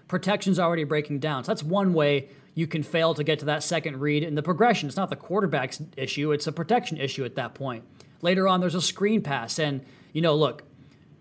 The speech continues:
Jacoby Brissett took accountability for that play, and I don't think there's a whole lot more you can go into on that play than what he talked about. It's a, there's options for a quick hitter to Shaheen on the inside,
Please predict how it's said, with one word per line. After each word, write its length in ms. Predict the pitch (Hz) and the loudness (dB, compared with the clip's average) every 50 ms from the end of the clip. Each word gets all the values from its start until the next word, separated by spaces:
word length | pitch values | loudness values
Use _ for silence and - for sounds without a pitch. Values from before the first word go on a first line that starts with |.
| _ _ | _ _
Jacoby 360 | - 160 - - 240 240 262 | -8 -4 4 6 6 6 6
Brissett 420 | 214 190 214 - - 185 175 156 - | 6 4 4 4 4 2 0 0 -2
took 120 | 180 160 | -2 -2
accountability 580 | 165 160 - 165 165 156 143 135 147 139 135 123 | -2 -2 -2 -2 -2 -2 0 0 0 -2 -2 -4
for 220 | - - 139 131 | -4 -4 -6 -4
that 200 | 131 127 127 - | -4 -6 -6 -4
play, 340 | - 139 135 135 131 123 - - - - - | -4 -2 0 0 -2 -2 -6 -12 -18 -16 -14
and 120 | 151 - - | -12 0 4
I 100 | 180 226 | 6 6
don't 180 | 240 240 - 233 | 6 4 4 2
think 160 | 208 202 190 | 0 0 2
there's 160 | 185 160 151 | 0 0 0
a 40 | 147 | -2
whole 260 | 127 - 170 170 160 | -2 -2 -2 0 2
lot 360 | 151 151 147 139 - - - | 2 2 2 2 0 -6 -12
more 340 | 135 147 147 147 147 151 147 | -10 -4 -2 0 2 2 2
you 120 | 143 139 | 0 0
can 100 | 131 143 | -2 -2
go 160 | 135 143 143 143 | 0 2 0 0
into 240 | 143 139 - 139 | 0 -2 -4 -4
on 140 | 131 127 127 | -4 -4 -4
that 120 | 131 127 - | -4 -6 -4
play 220 | - 143 135 135 | -2 -2 -2 -2
than 160 | 131 139 139 | -2 -2 -2
what 160 | 139 139 135 | -2 -2 -2
he 120 | 131 156 160 | -2 -4 -2
talked 280 | - 180 202 208 190 | 2 4 4 4 4
about. 240 | 160 147 131 117 120 | 2 -2 -4 -4 -6
It's 120 | 113 - 139 | -8 -10 -12
a, 80 | 127 - - | -12 -12 -6
there's 360 | - 156 151 143 - - - - - - - - - - - | -2 -2 -2 0 -2 -6 -10 -12 -18 -20 -20 -20 -20 -14 0
options 440 | - 180 208 220 - - 214 208 196 | 4 4 4 4 4 0 0 0 0
for 160 | - - 185 | 0 -2 0
a 80 | 165 147 | 0 -2
quick 260 | - - 190 202 196 | -2 0 0 0 0
hitter 220 | 196 165 165 175 160 | 0 -2 -2 -2 -2
to 100 | - 143 | -4 -6
Shaheen 420 | - - 131 120 160 170 165 151 | -8 -8 -6 -2 -2 0 0 0
on 140 | 143 139 143 | -2 -2 -2
the 120 | 143 139 | -2 -2
inside, 440 | 143 147 135 - 131 117 110 110 110 | -2 -2 -4 -4 -6 -8 -8 -10 -14